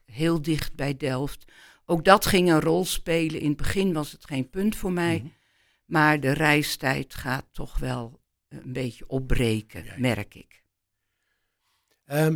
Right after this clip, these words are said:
Speaker 2: we gaan een beetje met jou kijken van wat, eh, de, de, de, de mooie momenten zijn. Een klein beetje een soort evaluatie van. Eh,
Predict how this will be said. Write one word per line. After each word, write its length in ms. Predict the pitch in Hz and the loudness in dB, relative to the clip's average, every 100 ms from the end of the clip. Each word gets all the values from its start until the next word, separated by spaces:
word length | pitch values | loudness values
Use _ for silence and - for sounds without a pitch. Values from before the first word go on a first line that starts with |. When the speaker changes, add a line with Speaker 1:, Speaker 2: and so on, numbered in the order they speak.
| 156 - | -2 -4
Speaker 2:
we 60 | |
gaan 160 | 143 190 | 2 4
een 100 | 190 | 8
beetje 280 | 196 190 175 | 6 6 6
met 180 | 151 | 4
jou 380 | 165 147 135 120 | 6 6 6 4
kijken 360 | - 143 139 120 | 4 4 4 -2
van 180 | 127 123 | -2 2
wat, 240 | 127 - | 0 0
eh, 80 | 127 | -2
de, 580 | 120 123 120 120 117 117 | 2 2 4 4 2 0
de, 320 | 120 113 117 117 | 0 0 -2 -2
de, 420 | 120 113 113 110 | 0 0 -4 -10
de 100 | - | -10
mooie 340 | 110 120 131 123 | -2 4 4 4
momenten 680 | 117 117 120 127 131 123 117 | 2 0 0 0 2 2 2
zijn. 240 | 120 123 | 0 0
Een 60 | 117 | -4
klein 240 | 117 113 | -8 -6
beetje 320 | 110 110 113 104 | -4 -4 -4 -6
een 120 | 101 | -8
soort 240 | _ 117 113 | _ -12 -6
evaluatie 760 | 117 110 113 110 113 117 127 | -4 -4 -2 0 -2 -2 -6
van. 320 | 110 120 135 131 | -4 -4 -4 -8
Eh, 260 | 123 127 | -4 -2